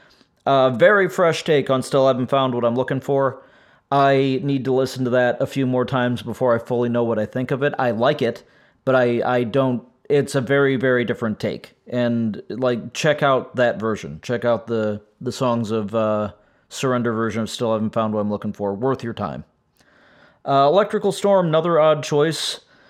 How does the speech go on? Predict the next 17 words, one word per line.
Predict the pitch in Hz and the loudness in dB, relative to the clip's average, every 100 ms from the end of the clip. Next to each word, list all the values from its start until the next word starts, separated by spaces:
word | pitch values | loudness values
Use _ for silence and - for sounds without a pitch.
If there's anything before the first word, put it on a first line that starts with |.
| _ _ - | _ _ -4
Uh, | 143 143 139 127 - | 4 6 6 6 4
another | 151 165 180 | 2 2 2
one | 175 175 165 | 2 2 4
that | 160 156 - 131 131 | 4 2 -2 -6 -2
I | 139 147 | 2 2
didn't | 135 156 151 156 - | 2 0 0 -2 2
love | 143 147 151 | 4 4 4
in | |
the | 139 | 0
original, | 135 139 147 175 175 | 2 0 2 0 0
but | 156 147 | 2 4
I | 143 | 4
enjoyed | 143 147 156 160 127 | 2 2 2 0 0
this | 147 151 147 - | 2 2 0 -2
a | 143 | -2
lot | 117 104 117 139 139 | 0 0 2 2 0
more | 139 143 160 165 | 0 2 2 -2